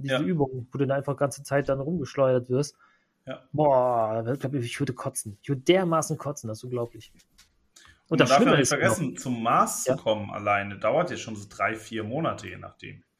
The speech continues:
Speaker 1: Ja, waren das drei, vier? Ich wusste jetzt nicht mehr genau, ich wollte mich auch
Speaker 2: Das
Speaker 1: eben gefragt haben.
Speaker 2: das dauert so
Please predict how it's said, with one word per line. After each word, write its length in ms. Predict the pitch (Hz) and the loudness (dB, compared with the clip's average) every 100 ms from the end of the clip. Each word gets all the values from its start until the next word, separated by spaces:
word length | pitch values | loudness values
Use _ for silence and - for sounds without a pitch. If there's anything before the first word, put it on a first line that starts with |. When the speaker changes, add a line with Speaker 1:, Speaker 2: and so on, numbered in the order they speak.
| _ | _
Speaker 1:
Ja, 240 | 135 180 180 | 0 0 0
waren 120 | 156 | -2
das 120 | 147 | -2
drei, 160 | 151 151 | -2 -2
vier? 80 | |
Ich 120 | 180 170 | -2 0
wusste 160 | 156 | 0
jetzt 80 | 131 | -2
nicht 100 | 127 | -2
mehr 100 | 135 | -2
genau, 260 | 135 127 143 | 0 2 2
ich 80 | 147 | 0
wollte 180 | 139 | -2
mich 200 | 135 - | -4 -6
auch 60 | - | -4
Speaker 2:
Das 160 | 113 127 | -2 -2
Speaker 1:
eben 100 | 123 | -2
gefragt 380 | 117 135 131 | -2 -4 -6
haben. 180 | 139 135 - _ | -8 -10 -14 _
Speaker 2:
das 300 | 117 113 - | -16 -14 -8
dauert 340 | - 117 165 175 | -2 0 2 0
so 180 | - | -4